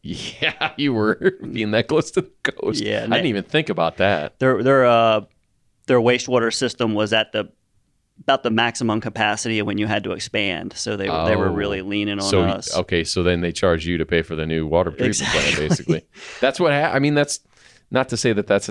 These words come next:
Speaker 1: not, doesn't happen everywhere, but, you know, when you have those tourist towns like that and they expect, they build ninety hotels and there's one brewery.
Speaker 2: Yeah.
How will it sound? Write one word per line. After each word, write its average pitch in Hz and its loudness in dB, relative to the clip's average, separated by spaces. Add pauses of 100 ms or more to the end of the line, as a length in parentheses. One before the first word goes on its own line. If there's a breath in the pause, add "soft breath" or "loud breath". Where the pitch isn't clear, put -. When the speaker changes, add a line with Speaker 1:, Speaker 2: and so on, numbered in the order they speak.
Speaker 1:
not, 92 -2
doesn't 92 2
happen 92 -2
everywhere, 85 2
but, 85 0 (160 soft breath)
you 85 -2
know, 85 0
when 90 2
you 92 4
have 95 2
those 87 0
tourist 98 0
towns 117 0
like 80 -4
that 78 -2
and 85 -4
they 85 2
expect, - -2 (200)
they 107 2
build 107 0 (420)
ninety 110 2
hotels 107 2
and 90 -2
there's 80 -2
one 95 2
brewery. 90 2 (220)
Speaker 2:
Yeah. 104 -2